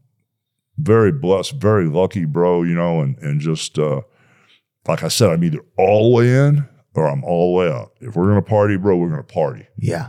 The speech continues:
Speaker 1: If I'm gonna go straight, I'm gonna go straight, you know. And right now I'm on a straight run. You know?
Speaker 2: Yeah.
Speaker 1: No alcohol, no. Actually, I did take two Tylenols. I was hurting so bad today. But I, I didn't take Tylenols, Advil, or Aleve for, for months now, and I haven't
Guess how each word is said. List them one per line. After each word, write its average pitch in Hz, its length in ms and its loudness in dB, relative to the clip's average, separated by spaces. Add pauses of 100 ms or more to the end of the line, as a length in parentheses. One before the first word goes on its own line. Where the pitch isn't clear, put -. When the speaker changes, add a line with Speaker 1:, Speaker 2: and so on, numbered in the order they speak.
(140)
Speaker 1:
If 64 100 -10
I'm 87 160 0
gonna 85 120 0
go 85 120 -2
straight, 90 460 -4
I'm 80 100 -4
gonna 76 120 -2
go 67 100 -6
straight, 65 460 -12 (260)
you 76 120 -4
know. 67 240 -6 (440)
And 73 100 -4
right 85 220 2
now 87 160 0
I'm 80 100 0
on 76 100 -2
a 71 40 -6
straight 92 360 0
run. 64 280 -12 (240)
You 73 120 -4
know? 98 60 4
Speaker 2:
Yeah. 120 280 2
Speaker 1:
No 87 220 2
alcohol, 90 580 0
no. 85 340 -2 (200)
Actually, 120 280 0
I - 20 2
did 123 140 2
take 87 200 -4
two 92 140 -4
Tylenols. 73 520 -2
I 69 40 -12
was 71 120 -14
hurting 85 220 -6
so 76 140 -10
bad 69 200 -8
today. 65 220 -12 (480)
But 76 100 2
I, 82 240 2
I 78 40 2
didn't 90 400 -6
take 82 200 -4
Tylenols, 95 720 0
Advil, 90 480 0
or 80 120 0
Aleve 82 320 -2
for, 65 220 -14
for - 200 -10
months 82 360 0
now, 73 240 -6
and 71 80 -8
I 73 40 -6
haven't 78 220 -6